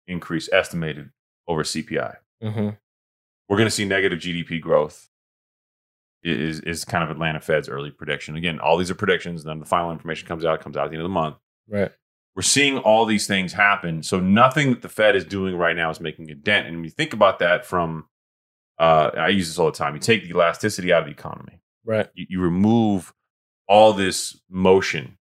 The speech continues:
Speaker 1: It's gonna take a tremendous amount of movement
Speaker 2: Mm-hmm.
Speaker 1: to get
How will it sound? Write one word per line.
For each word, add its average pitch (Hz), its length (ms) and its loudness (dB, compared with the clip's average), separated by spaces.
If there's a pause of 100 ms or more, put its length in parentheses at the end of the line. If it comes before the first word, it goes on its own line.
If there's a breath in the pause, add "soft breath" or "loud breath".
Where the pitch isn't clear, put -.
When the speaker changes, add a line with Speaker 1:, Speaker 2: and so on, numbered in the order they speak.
(240)
Speaker 1:
It's 110 140 0
gonna 156 220 6
take 135 320 0
a 95 80 -2
tremendous 107 760 0
amount 95 360 0
of 78 100 -6
movement 90 640 -6 (380)
Speaker 2:
Mm-hmm. 117 220 -2
Speaker 1:
to 107 120 2
get 107 320 0